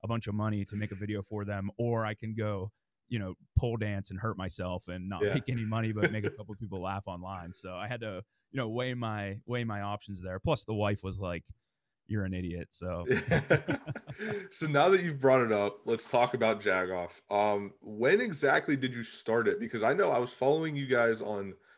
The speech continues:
Speaker 2: social media for a short time before I, like, ended up getting involved with you guys. So, like, I, I just, let, give us a timeline.
Speaker 1: Um,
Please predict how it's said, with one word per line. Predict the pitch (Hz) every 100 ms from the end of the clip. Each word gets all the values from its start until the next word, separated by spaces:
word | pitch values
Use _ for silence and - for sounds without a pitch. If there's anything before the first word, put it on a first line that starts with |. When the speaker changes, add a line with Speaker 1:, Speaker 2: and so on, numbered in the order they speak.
| _ _
Speaker 2:
social | - 139 139
media | 120 117 107
for | 98 - 95
a |
short | - 110 101 -
time | 98 98 92 87 _ _ -
before | 107 131 131
I, | 113 104 - _
like, | 104 92 -
ended | 107 107
up | 104
getting | 113 107
involved | 92 90 107 113 95
with | 78 92
you |
guys. | 64 65 - - _ _ _ _ _ -
So, | - 123 110 101
like, | 107 101
I, | 113 113
I | 120
just, | 117 - - _ _ - _ -
let, | 127
give | 135 156
us | 156
a |
timeline. | 131 117 110 104 78 - _ _ _ _ _ _ _ _ _ _ _ _ _ _
Speaker 1:
Um, | 127 127 120 113